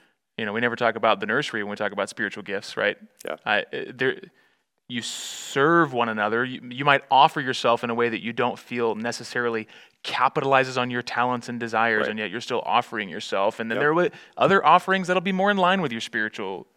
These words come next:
Speaker 2: Mm-hmm.
Speaker 1: giftings that you think. And so you're right, these are all
Speaker 2: Yeah.
Speaker 1: interconnected.
Speaker 2: So as for definition,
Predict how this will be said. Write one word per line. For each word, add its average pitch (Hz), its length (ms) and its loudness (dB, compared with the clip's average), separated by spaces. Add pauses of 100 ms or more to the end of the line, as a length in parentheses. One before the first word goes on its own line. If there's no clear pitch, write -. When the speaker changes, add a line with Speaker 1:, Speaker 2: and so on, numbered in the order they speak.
Speaker 2:
Mm-hmm. - 80 -2
Speaker 1:
giftings 107 340 -4
that 104 140 -6
you 107 80 -8
think. 107 220 -10
And - 80 -12
so 113 200 0 (300)
you're 123 160 -2
right, 110 180 6
these 117 180 -4
are 110 180 2
all 104 400 2 (340)
Speaker 2:
Yeah. 85 160 0
Speaker 1:
interconnected. 104 460 -2
Speaker 2:
So 120 120 8
as 113 160 8
for 107 240 -2 (280)
definition, 92 500 2